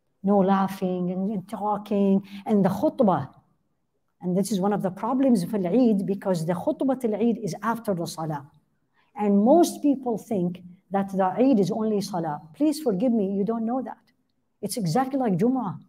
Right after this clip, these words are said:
but it's the other way around. So usually in Eid, we pray first, and then we do the khutbah. The khutbah is part of the salah. You're going there to celebrate Allah, and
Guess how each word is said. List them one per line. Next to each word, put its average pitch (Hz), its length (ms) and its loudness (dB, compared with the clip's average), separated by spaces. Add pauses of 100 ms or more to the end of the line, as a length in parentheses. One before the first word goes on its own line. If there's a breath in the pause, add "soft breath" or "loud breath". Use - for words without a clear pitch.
(140)
but 185 160 -4
it's 190 100 4
the 185 140 6
other 240 240 2
way 208 140 2
around. 143 420 -4 (580)
So 196 160 -4
usually 240 540 8
in 208 140 2
Eid, 214 240 4
we 196 160 2
pray 247 340 0
first, 269 560 -4 (640)
and 214 160 2
then 254 180 2
we 277 220 4
do 233 220 6
the 202 80 0
khutbah. 196 420 -4
The 170 60 -8
khutbah - 380 -8
is - 100 -14
part 277 320 -8
of 240 100 -10
the 202 80 -14
salah. 247 420 -10 (300)
You're 247 140 2
going 285 400 2
there 302 100 2
to 294 140 -6
celebrate 247 500 -2
Allah, 233 360 -4
and - 60 -12